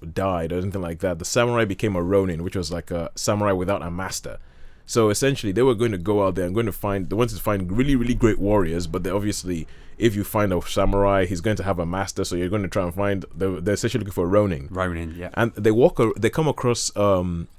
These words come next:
Speaker 1: one samurai who is, or one ronin really, who has his, he's just essentially wandering. He's wandering around, and they get to a point where they have, um, they're, they're in another village,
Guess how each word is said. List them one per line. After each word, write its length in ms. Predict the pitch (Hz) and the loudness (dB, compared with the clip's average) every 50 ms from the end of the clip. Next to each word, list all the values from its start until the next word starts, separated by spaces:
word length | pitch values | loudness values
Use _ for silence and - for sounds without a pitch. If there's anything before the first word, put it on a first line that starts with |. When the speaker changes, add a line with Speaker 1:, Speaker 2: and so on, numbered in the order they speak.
| - - | -14 -6
Speaker 1:
one 420 | - 101 110 117 117 113 113 113 - - - - | 0 2 4 4 4 4 2 -2 -4 -6 -12 -8
samurai 640 | - - - 104 98 95 90 82 76 76 78 82 85 | -2 2 2 2 2 2 0 0 -2 -2 -2 -2 0
who 160 | 82 107 104 | 0 2 2
is, 120 | 101 95 - - | 2 0 0 -2
or 180 | 98 95 87 | -2 0 2
one 220 | 98 113 120 110 95 | 4 4 4 4 6
ronin 380 | 107 104 104 92 78 73 78 | 6 4 4 4 -2 -4 -4
really, 340 | 80 85 85 78 73 73 - - - - - - - | -4 -4 -4 -4 -6 -8 -10 -14 -18 -18 -20 -20 -6
who 300 | - 120 120 120 117 113 | 0 2 4 6 6 4
has 500 | 107 107 98 95 95 90 85 - - - - | 4 4 4 4 4 2 0 -4 -8 -8 -6
his, 220 | 98 101 92 82 - - - - | -4 -4 -4 -6 -10 -16 -18 -6
he's 160 | - 107 90 | -6 -4 2
just 160 | 92 120 - - | 2 2 2 2
essentially 380 | - - 110 104 107 101 98 | 0 0 0 0 0 -2 -2
wandering. 540 | 85 87 92 95 92 78 73 67 65 - - - - | 0 0 0 0 -2 -4 -6 -10 -12 -16 -18 -20 -10
He's 180 | - 90 85 80 | -8 -8 -6 -4
wandering 400 | 82 95 113 117 101 117 113 104 | -2 -2 0 0 2 2 0 0
around, 540 | 92 87 95 95 95 95 98 98 98 95 82 | 0 2 2 2 2 2 0 0 0 0 -2
and 300 | 85 85 85 85 82 - - - - - - - | -2 -2 -2 -4 -6 -8 -12 -18 -20 -20 -18 -4
they 100 | - 98 | -4 0
get 200 | 87 110 113 - | 2 2 0 2
to 100 | - 101 | 0 -2
a 60 | 92 | -2
point 240 | - - 107 98 85 | -2 -2 -4 -2 2
where 100 | 98 101 | 0 2
they 160 | 92 98 92 | 2 2 0
have, 320 | 90 104 101 101 101 90 98 | 0 2 2 2 2 2 2
um, 340 | 95 95 90 85 82 78 - - - - _ - - - - - - - - - - - - - - - - | 2 2 2 0 -2 -6 -10 -14 -20 -20 _ -20 -20 -20 -20 -20 -20 -20 -20 -20 -20 -20 -20 -20 -18 -14 -2
they're, 320 | 92 110 107 104 104 92 | 0 2 4 4 4 4
they're 120 | 82 104 104 | 2 2 0
in 60 | 101 | 2
another 300 | 104 104 117 120 113 113 | 2 2 2 2 0 0
village, 500 | 92 98 101 87 85 92 123 - - | 0 0 0 0 0 -2 -4 -6 -10